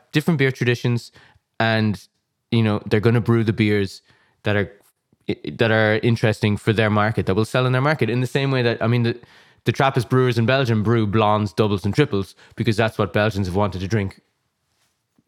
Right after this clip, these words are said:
in the seventy or eighty years that the Trappists have been selling them commercially.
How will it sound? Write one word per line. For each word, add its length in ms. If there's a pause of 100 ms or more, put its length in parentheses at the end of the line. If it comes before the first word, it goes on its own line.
in 220
the 280 (260)
seventy 560
or 80
eighty 200
years 320
that 160
the 80
Trappists 500
have 80
been 140
selling 260
them 140
commercially. 440